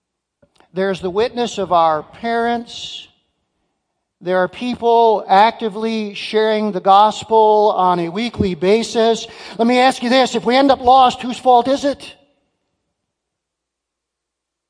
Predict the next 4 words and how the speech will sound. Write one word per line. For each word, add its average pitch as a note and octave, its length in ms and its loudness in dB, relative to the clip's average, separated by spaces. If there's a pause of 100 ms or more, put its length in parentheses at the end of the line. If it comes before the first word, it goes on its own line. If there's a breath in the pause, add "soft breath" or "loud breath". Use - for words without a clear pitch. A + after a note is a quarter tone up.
(1300)
It's C#3+ 180 -16
ours. - 640 -14 (3000)
It's C#3+ 160 -20
ours. - 600 -20